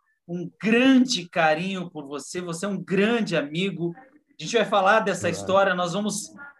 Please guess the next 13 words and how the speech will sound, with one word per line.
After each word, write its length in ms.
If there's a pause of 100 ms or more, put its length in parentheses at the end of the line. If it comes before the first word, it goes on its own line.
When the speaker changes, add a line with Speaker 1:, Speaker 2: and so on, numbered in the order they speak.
(140)
Speaker 1:
passear 920
por 160
Namíbia, 720
Angola. 680 (280)
Vamos 240
contar 360
um 80
pouquinho 440
da 160
vida 260
do 140
mister 360
Gerson. 680